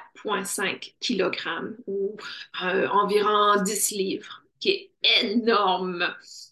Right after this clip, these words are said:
Donc, en deux semaines. Et ça, c'est toute de l'inflammation. Donc, tout ça pour dire que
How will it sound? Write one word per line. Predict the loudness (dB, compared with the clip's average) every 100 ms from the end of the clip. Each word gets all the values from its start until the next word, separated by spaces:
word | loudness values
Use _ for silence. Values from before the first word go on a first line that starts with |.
| -4
Donc, | 2 4 4 2
en | 2
deux | 4 4
semaines. | 4 0 -2 -2 -4 -6 -10 -2
Et | 0
ça, | 4 2
c'est | 0 -4
toute | -4 0
de | 0
l'inflammation. | -2 -6 -8 -8 -10 -12 -12 -12 -16 -18 -18 -18 -2
Donc, | 2 2 2 0
tout | 2
ça | 2 2 2
pour | 2 2
dire | 0 2 0 0
que | 0 2 4